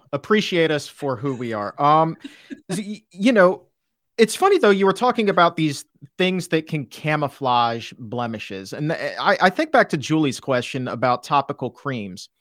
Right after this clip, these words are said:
Speaker 1: And you look at some of these jars, and it's like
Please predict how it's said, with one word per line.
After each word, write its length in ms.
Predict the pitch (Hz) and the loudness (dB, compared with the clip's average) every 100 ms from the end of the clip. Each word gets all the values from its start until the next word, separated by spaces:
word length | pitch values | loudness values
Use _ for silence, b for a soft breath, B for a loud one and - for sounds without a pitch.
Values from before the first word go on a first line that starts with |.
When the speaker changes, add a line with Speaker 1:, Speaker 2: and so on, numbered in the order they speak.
| B B B - | B B B -2
Speaker 1:
And 480 | 156 151 151 151 151 | 2 4 2 0 -4
you 320 | 160 151 185 | -10 -2 0
look 240 | 190 339 359 | 2 0 0
at 80 | |
some 180 | - 233 | -2 -2
of 60 | 202 | -2
these 240 | 127 95 | -4 -10
jars, 680 | - - 165 247 85 - - _ - | -12 -6 0 0 -2 -8 -20 _ -6
and 220 | 175 185 | -4 -2
it's 240 | 185 175 208 | -2 -2 2
like 320 | 185 175 | 4 2